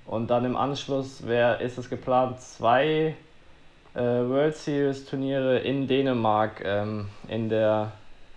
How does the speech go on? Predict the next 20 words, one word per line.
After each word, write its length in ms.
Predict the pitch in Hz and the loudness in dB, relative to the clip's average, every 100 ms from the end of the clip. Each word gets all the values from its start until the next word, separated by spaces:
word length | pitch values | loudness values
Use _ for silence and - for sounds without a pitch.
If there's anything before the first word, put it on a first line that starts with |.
| - - | -18 -4
nicht 220 | 131 156 | -2 0
in 100 | 139 | 2
derselben 380 | 127 127 135 135 | 2 4 2 2
Halle 180 | 123 123 | 0 0
vom 200 | 117 113 | -4 -2
Thomas 300 | 143 143 - | 2 2 2
Cup, 220 | 135 - | 0 2
aber 420 | 113 113 117 113 | 0 2 2 2
in, 280 | 113 120 110 | 0 -4 -4
äh, 260 | - 104 101 | -6 -6 -6
sozusagen 440 | 113 110 107 101 - - - - | -4 -2 -2 -4 -8 -14 -6 -2
diese 200 | 120 120 | 0 0
beiden 240 | 120 120 123 | 2 2 0
Turniere 300 | 117 123 123 | -2 0 2
in 80 | 123 | 2
derselben 380 | 123 117 123 110 | 2 2 0 2
Halle 300 | 120 113 110 | 0 0 0
stattfinden 560 | 107 107 - 110 98 | -2 -2 -4 -6 -6
zu 120 | - 98 | -6 -2
lassen, 400 | 95 - 113 | -2 -2 -8